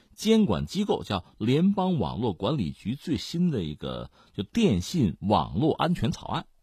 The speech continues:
显示德国总理默克尔允许华为参与到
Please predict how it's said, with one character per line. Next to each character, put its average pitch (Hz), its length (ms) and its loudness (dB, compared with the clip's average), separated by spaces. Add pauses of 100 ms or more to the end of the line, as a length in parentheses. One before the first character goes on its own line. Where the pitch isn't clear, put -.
显 120 260 4
示 156 140 0
德 170 160 2
国 165 100 2
总 147 160 2
理 123 60 4
默 151 240 4
克 104 160 -4
尔 87 100 0
允 139 320 2
许 87 160 -4
华 92 260 -4
为 95 160 -2
参 104 360 -4
与 71 80 -6
到 78 240 -6